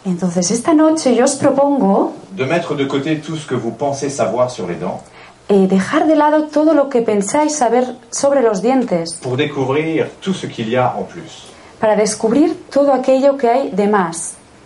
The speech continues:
Speaker 2: Oubliez
Speaker 1: Olvidad.
Speaker 2: que le sucre peut faire des caries.
Speaker 1: Olvidaros de que el azúcar puede hacer ca-, caries.
Speaker 2: Oubliez que ne pas se brosser les dents peut faire des caries.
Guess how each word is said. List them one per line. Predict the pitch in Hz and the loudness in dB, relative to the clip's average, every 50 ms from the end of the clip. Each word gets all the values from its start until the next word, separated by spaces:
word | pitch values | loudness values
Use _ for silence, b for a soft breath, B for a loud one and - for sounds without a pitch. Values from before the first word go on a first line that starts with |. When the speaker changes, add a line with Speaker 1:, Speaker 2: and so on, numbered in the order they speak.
| - - | -6 -2
Speaker 2:
Oubliez | 170 160 156 160 160 147 147 151 165 190 - - - - - - - - - | -2 0 0 0 0 0 0 -2 -2 -4 -6 -10 -18 -20 -20 -20 -20 -8 -2
Speaker 1:
Olvidad. | - 214 185 160 165 165 175 170 202 277 403 - - - - - | 0 0 0 0 0 0 2 2 2 0 0 -4 -8 -14 -12 -4
Speaker 2:
que | - 139 143 147 147 143 143 143 135 117 - - - - - - - - - - - - - - - - - | 0 2 2 2 2 2 2 2 0 0 -2 -8 -14 -20 -20 -20 -20 -20 -20 -20 -20 -20 -20 -20 -18 -6 -4
le | 113 117 | -4 -2
sucre | 120 - 170 160 160 - | -2 -2 -2 -4 -4 -4
peut | - - 123 | -4 -6 -4
faire | - - 127 117 | -2 0 0 0
des | 113 104 | 0 0
caries. | 107 113 104 95 - - - - - - B B B B B B - | 0 0 0 0 -2 -6 -12 -20 -16 -14 B B B B B B -2
Speaker 1:
Olvidaros | - 214 196 190 214 214 247 302 349 370 381 403 392 - | 0 2 4 4 4 4 4 4 4 4 4 2 0 0
de | - 247 233 | 0 0 2
que | - 226 208 | 2 2 4
el | 202 208 | 4 4
azúcar | - - - - 311 320 339 339 | 2 2 0 0 0 0 0 0
puede | 339 - 285 277 | 2 2 2 2
hacer | 269 262 262 277 277 277 | 2 2 2 2 0 2
ca-, | 269 - 196 180 180 185 185 - | 0 0 0 0 0 -2 -4 -2
caries. | - 208 190 175 175 165 160 165 160 160 - - - - - - - - | 0 0 0 2 0 0 -2 -2 -2 -4 -6 -8 -10 -16 -20 -16 -10 -8
Speaker 2:
Oubliez | 139 139 151 160 156 160 160 170 175 185 185 180 - - - - | -6 -4 -4 -2 0 2 2 4 4 2 2 0 -4 -10 -8 -2
que | 147 147 151 151 151 156 151 - 131 | 2 4 4 6 4 4 2 -2 -4
ne | 131 127 | -4 -2
pas | - 151 160 | 0 0 0
se | 156 - | -2 -2
brosser | - 123 135 123 - 139 | -4 -4 -4 -2 -2 -2
les | 120 123 120 | -2 -2 0
dents | 120 123 113 | 0 0 0
peut | - 104 | -2 -4
faire | 95 - 110 98 | -4 -4 -4 -4
des | 92 92 | -2 -4
caries. | - 98 87 - | -6 -6 -6 -8